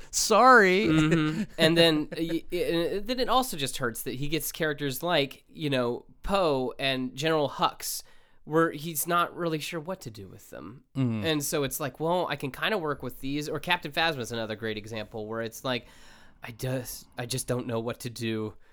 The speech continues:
Speaker 1: Mm-hmm.
Speaker 2: with, with all these characters."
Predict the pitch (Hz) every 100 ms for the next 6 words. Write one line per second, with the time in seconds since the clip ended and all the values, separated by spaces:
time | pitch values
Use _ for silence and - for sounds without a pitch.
0 | - - 113 113 117 135 131 - 135 131
1 | 123 117 117 - 135 120 104 - 101 104
2 | - -